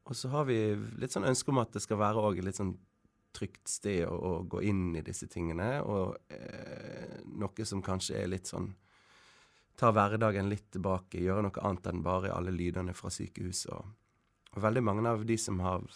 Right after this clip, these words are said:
fått lagd en hjertesang, de, de sier at de er veldig stolt av det. De er stolt å ha fått vært med, og de er stolt av produktet, og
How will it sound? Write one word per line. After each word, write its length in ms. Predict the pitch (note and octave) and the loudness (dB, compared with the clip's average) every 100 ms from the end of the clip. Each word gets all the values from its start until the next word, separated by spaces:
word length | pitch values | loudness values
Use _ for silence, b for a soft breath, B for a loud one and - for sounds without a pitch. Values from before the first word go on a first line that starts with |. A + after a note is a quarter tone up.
| - | -14
fått 220 | - - - _ - | -12 -14 -18 _ -4
lagd 240 | G2+ F#2+ | -4 -2
en 100 | F2 | -4
hjertesang, 560 | F2 F#2 - - F#2+ - | -4 -6 -8 -8 -6 -6
de, 140 | F#2+ - - | -6 -8 -10
de 80 | G2 | -4
sier 220 | - A2 | -2 -2
at 80 | A#2 | 0
de 80 | G2+ | 0
er 80 | G2 | 0
veldig 140 | A2+ | 0
stolt 580 | - - B2 F2+ - - | 0 0 0 0 -4 -10
av 140 | - | -10
det. 120 | - - _ _ _ _ _ _ | -10 -14 _ _ _ _ _ _
De 60 | F2 | -10
er 20 | |
stolt 340 | - G#2 F#2 - | -6 -4 -4 -4
å 40 | |
ha 140 | F#2 F2 F#2+ _ b b _ | -2 -2 -4 _ b b _
fått 200 | G2 - | -8 -4
vært 140 | F#2 | -2
med, 360 | G#2 A#2+ C3 A#2 | 2 4 4 4
og 80 | F#2+ | 0
de 60 | |
er 80 | G2 | -2
stolt 340 | - G#2 E2+ G2+ | -2 -2 -2 -4
av 120 | F#2 | -4
produktet, 480 | F2 F#2 - - - | -2 -4 -6 -12 -8
og 280 | - E2+ | -2 -2